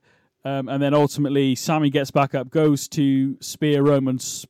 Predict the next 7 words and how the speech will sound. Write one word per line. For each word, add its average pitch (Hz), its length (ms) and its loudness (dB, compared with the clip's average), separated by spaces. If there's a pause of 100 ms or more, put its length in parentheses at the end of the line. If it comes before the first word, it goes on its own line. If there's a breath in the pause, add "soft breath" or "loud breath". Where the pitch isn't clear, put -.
(180)
uh, 139 160 -4
Roman 143 320 2
sidesteps, 139 640 0
and 131 220 -6 (480 soft breath)
Sami 135 560 -4
accidentally, 131 640 -8
or 131 320 2